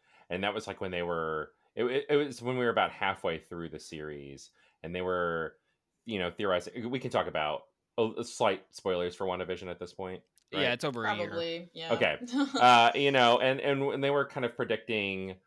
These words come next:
Speaker 1: what wound up being Agatha, uh, as, as Mephisto was gonna be that,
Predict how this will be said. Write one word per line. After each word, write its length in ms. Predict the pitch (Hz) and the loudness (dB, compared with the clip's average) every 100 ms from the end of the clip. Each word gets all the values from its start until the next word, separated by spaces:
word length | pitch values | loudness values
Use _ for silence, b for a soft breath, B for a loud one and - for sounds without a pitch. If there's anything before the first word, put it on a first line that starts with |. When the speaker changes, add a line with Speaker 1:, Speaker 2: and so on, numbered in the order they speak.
| _ - | _ 0
Speaker 1:
what 160 | - | 2
wound 300 | 143 139 139 | 6 4 6
up 180 | 139 113 | 6 4
being 420 | 117 101 95 90 | 0 0 -4 -4
Agatha, 760 | 95 104 101 - 85 76 76 78 _ _ _ _ - | 0 0 0 -2 -2 -2 -4 -8 _ _ _ _ 2
uh, 520 | 101 92 87 82 80 | 4 4 4 2 0
as, 280 | 95 98 - - | 0 0 -2 -2
as 440 | 98 87 - - - - | -2 -2 -8 -16 -18 -14
Mephisto 640 | 110 92 - 98 - 92 80 | -4 -2 0 0 0 -2 -2
was 140 | 78 | -4
gonna 220 | 87 80 | -6 -8
be 460 | 80 76 71 69 - _ _ | -8 -10 -10 -12 -18 _ _
that, 220 | 80 82 | -6 -6